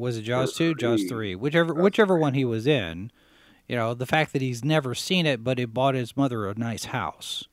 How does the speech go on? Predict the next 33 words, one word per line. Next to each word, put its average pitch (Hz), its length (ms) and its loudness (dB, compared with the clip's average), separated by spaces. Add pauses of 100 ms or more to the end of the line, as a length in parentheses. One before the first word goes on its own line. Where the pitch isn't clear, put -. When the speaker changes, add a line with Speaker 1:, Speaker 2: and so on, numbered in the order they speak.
(120)
Speaker 1:
You - 100 -8
know, 117 200 -4
Speaker 2:
Right. 151 120 2
Speaker 1:
it's, - 160 -6
it's 135 280 -4
<laughs> - 100 -20
that 170 140 4 (160)
kind - 220 -2
of 131 120 -6
thing. - 440 -8
So 131 160 -12
I - 20 -8
was 143 180 -8
like, 131 180 -14
you 156 120 -10
know, 147 200 -4 (460)
you 190 120 2
know, 190 100 6
you 190 200 0
get 247 200 -2
your 240 80 -6
priorities 202 560 4
right. 90 380 -4
And, 147 440 0
and 170 340 2
there 180 300 4
are, 180 300 6
there 143 180 2
are 160 180 4
some 175 200 -2
actors 135 360 -2
out 113 200 -4
there, 98 300 -6